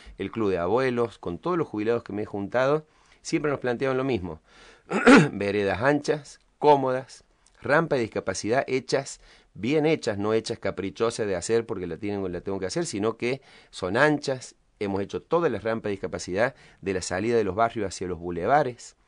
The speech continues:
y todo el sendero que conduce el bulevar,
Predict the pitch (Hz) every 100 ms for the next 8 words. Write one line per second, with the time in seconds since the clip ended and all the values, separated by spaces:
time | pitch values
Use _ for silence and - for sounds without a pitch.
0 | _ _ _ 110 113 _ 226 220 180 135
1 | 117 117 113 131 156 160 110 101 101 127
2 | 123 - 92 98 160 143 131 123 127